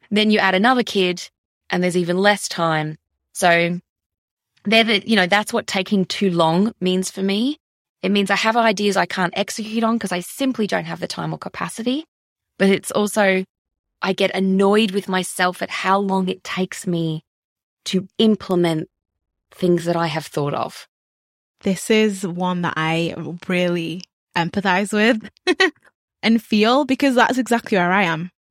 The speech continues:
Speaker 2: That's exactly where I am at today. So give me an example of what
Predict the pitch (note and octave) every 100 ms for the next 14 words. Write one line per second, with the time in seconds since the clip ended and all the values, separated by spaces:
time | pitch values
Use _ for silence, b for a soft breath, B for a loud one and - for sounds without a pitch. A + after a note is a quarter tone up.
0 | - F3 - - G3 - A3+ - G3 F3
1 | E3 D3+ - - - F#3 E3 F2+ G#3 _
2 | _ _ - A#3+ A#3 A3 - _ _ _
3 | _ _ _ _ _ _ - C#4+ G4 G#4+
4 | C4+ G3 D#3+ F#3+ G3+ F3 F3 - F3 -
5 | - F3 E3+ F3 -